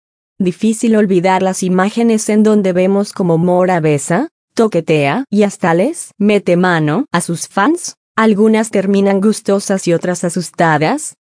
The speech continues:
algo que hoy no pasa ya desapercibido y es cada día menos aplaudido pues para muchas personas representa una falta de respeto y hasta una forma de acoso o ataque de carácter sexual fuera de sitio,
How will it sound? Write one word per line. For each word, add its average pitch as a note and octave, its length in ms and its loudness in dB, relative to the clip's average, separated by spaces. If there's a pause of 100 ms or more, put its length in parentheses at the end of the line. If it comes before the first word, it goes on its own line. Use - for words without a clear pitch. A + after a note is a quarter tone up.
algo A3 360 2
que F#3 240 0
hoy F3+ 160 2
no F#3+ 160 2
pasa F#3+ 400 -4
ya F#3+ 300 0
desapercibido G#3+ 880 0
y G#3+ 80 2
es G#3 160 -2
cada G#3+ 340 0
día A3 280 2
menos A3 400 4
aplaudido G#3 680 2
pues G3 320 0
para F#3+ 260 0
muchas F#3 440 -2
personas G3+ 580 -2
representa F#3 760 -2
una F3+ 240 0
falta G#3 400 -2
de A3+ 140 2
respeto F3+ 540 -2
y F3 60 4
hasta E3 280 -2
una F#3+ 260 0
forma G3 440 2
de F#3 80 0
acoso A3 520 -2
o G#3+ 80 0
ataque F#3+ 480 0
de F3 160 0
carácter F3 540 -2
sexual G3 600 -2
fuera F#3 320 2
de D#3+ 100 2
sitio, D#3+ 560 -2